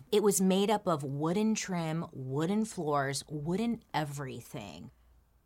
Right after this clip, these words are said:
Isaac and Max knew Italian and Jewish immigrants needed work when they came to the United States. That being said, they hired all immigrants to help run their business. Now, most of them were women,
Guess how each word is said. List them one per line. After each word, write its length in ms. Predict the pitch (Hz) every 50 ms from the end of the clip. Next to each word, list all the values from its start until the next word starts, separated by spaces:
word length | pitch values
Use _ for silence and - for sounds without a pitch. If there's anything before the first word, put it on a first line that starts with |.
| _ _ -
Isaac 400 | 180 226 285 - 339 349 339 -
and 200 | 240 185 156 151
Max 360 | 143 143 151 156 151 - -
knew 360 | 160 156 147 147 143 147 156
Italian 480 | 151 147 - - 139 139 147 156 151 151
and 160 | 147 147 139
Jewish 340 | - 139 127 135 135 - -
immigrants 460 | 151 151 139 139 147 170 175 170 - -
needed 400 | 160 156 156 147 139 139 143 143
work 320 | 208 262 269 202 180 -
when 120 | 170 165 165
they 100 | 143 143
came 200 | - 165 139 135
to 100 | 143 147
the 40 |
United 240 | 139 127 104 92 -
States. 580 | - - - 254 208 120 - - - - - - - - - - - - _
That 320 | 151 143 160 143 135 - -
being 280 | 156 143 127 113 - -
said, 440 | - - - 320 311 240 185 - -
they 120 | 160 160
hired 400 | 160 - 165 151 147 135 139 135 - - _ _
all 580 | - 202 202 220 233 240 240 247 247 254 262 - -
immigrants 560 | 214 214 196 170 147 - 135 98 95 135 -
to 80 | - 156
help 260 | 143 131 - - 139
run 200 | 139 123 131 139
their 120 | 131 135 151
business. 720 | 143 - 254 294 277 - 208 135 - - - - - - - - - - - -
Now, 100 | 135 143
most 460 | 156 156 160 208 311 403 - - -
of 120 | 359 247 214
them 200 | 190 147 147 143
were 100 | 135 127
women, 460 | 131 151 190 208 180 139 127 127 135